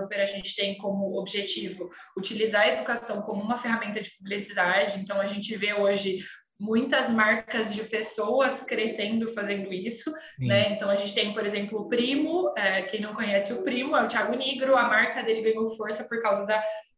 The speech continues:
Speaker 1: educação e do potencial transformador que a educação tem pra ele. Então, o
Speaker 2: Uhum.
Speaker 1: Walter, é, e o Flávio, que são os nossos sócios fundadores, eles tiveram muito esse insight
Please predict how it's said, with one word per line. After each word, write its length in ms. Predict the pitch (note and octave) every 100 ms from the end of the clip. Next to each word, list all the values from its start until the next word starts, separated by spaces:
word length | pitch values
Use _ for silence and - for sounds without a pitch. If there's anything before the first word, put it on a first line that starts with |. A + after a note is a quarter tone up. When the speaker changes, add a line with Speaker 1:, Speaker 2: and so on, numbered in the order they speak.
| _
Speaker 1:
educação 640 | G#3+ G#3+ - B3+ B3 A#3+ A#3+
e 40 |
do 100 | B3+
potencial 460 | A#3+ A#3 A#3 A#3 A3
transformador 680 | A#3+ C4 C4+ B3+ A#3+ A3+
que 80 | A3+
a 60 | B3
educação 420 | A#3+ B3+ A#3 A3+
tem 240 | A3+ A3
pra 140 | A3+ A3+
ele. 280 | F#3+ F#3 F#3+
Então, 200 | G#3 G#3
o 40 | G#3+
Speaker 2:
Uhum. 80 | C#3+
Speaker 1:
Walter, 420 | G#3 A3+ - C#4 - - - -
é, 180 | G3 G3
e 60 | G3+
o 40 |
Flávio, 400 | G3+ F#3+ A3 A3+
que 80 | -
são 180 | G#3 G3
os 80 | G3
nossos 220 | F#3+ -
sócios 260 | F#3+ F#3
fundadores, 480 | G3 G3 G#3+ G#3 A3+
eles 240 | A3+ A3+ -
tiveram 300 | A3 A3 A3+
muito 200 | A#3 C#4
esse 140 | C4
insight 380 | C4 G#3+ F#3+ -